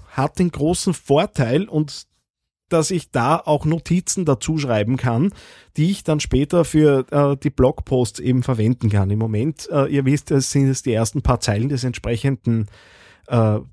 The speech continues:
Beitrags. Da und dort, äh, schreibe ich aber auch eigene Texte rein. Ich habe auch vor, dass ich das in Zukunft natürlich noch verstärke. Und da wird's richtig tricky,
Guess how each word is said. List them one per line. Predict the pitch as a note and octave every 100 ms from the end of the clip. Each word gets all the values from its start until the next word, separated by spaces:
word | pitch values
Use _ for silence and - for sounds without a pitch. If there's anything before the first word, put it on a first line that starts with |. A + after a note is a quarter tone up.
| _
Beitrags. | - A2+ E3+ F#3+ A3 - _ _ _ _ -
Da | B2
und | B2 F3+ G3
dort, | C3 C#3+ - -
äh, | D3+ D3
schreibe | C3+ C3 C3
ich | C#3
aber | C#3 C3
auch | C#3+ -
eigene | A2 B2 A#2+ A2+
Texte | G#2+ G#2 - A2+
rein. | F2+ F#2 G2 -
Ich | A#2
habe | A#2 C3
auch | C#3
vor, | - A#2+
dass | D3 C3
ich |
das | - C#3 B2+ -
in | C3
Zukunft | - C3 C3 C3 -
natürlich | B2 A#2 A#2 A2+
noch | A2+ G2+
verstärke. | G#2+ - - F#2 F#2 - - _ _ _ _ _
Und | - B2 - -
da | A2 D#3 F#3
wird's | C#3+ D#3 -
richtig | D3 - B2 -
tricky, | - E3 - G3 F#3